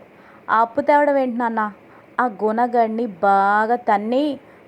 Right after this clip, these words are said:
వాడి దగ్గర ఉన్న వ్యాన్ తీసుకొచ్చి ఆ రాజకీయ నాయకుడికి అప్పగించాను. ఆ రాజకీయ నాయకుడు ఎంత గొప్ప మనిషో తెలుసా? నాకు తన దగ్గర మంచి జాబ్ ఇస్తానన్నాడు, ఎంత డబ్బు కావాలంటే అంత డబ్బు శాలరీ ఇస్తా అన్నాడు,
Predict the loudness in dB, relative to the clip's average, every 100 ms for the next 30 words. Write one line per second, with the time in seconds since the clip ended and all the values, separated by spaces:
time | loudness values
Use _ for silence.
0 | 0 0 0 -6 -4 -2 -2 -4 -2 0
1 | 0 -2 -6 -8 -6 -6 -4 -4 -4 -6
2 | -18 -20 -6 -2 2 0 0 -2 0 0
3 | -2 -4 -2 0 0 -2 -2 -2 0 0
4 | -2 -6 -16 -20 -20 -6 -4 -2 -2 -4
5 | -6 -4 -2 -4 0 0 0 -10 -20 -20
6 | -10 -4 -2 -2 -4 -2 -4 -2 -2 -2
7 | -4 -4 -6 -4 -4 -4 -6 -16 -20 -10
8 | -8 -6 -4 -2 -4 -4 -2 0 -2 -4
9 | -8 -2 2 2 0 -4 -2 -2 -2 -2
10 | -2 -4 -6 -14 -20 -18 -6 -2 -2 -2
11 | -2 -2 -4 -2 -2 0 -4 -4 -4 -2
12 | -4 -4 0 0 2 0 -2 -2 -2 0
13 | -2 -4